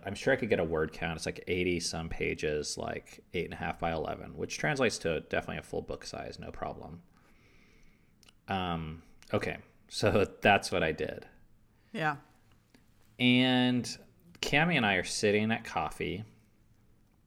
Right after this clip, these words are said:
Speaker 1: This is so weird to talk about. I think this shows
Speaker 2: It's making me uncomfortable.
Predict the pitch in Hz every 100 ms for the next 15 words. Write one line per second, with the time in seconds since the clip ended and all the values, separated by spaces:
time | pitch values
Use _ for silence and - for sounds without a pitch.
0 | _ - _ _ - _ _ - _ -
1 | 127 180 165 98 90 87 78 95 113 -
2 | - - _ _ - - - 120 180 170
3 | - 117 120 123 - 185 180 190 175 156
4 | 156 147 - 151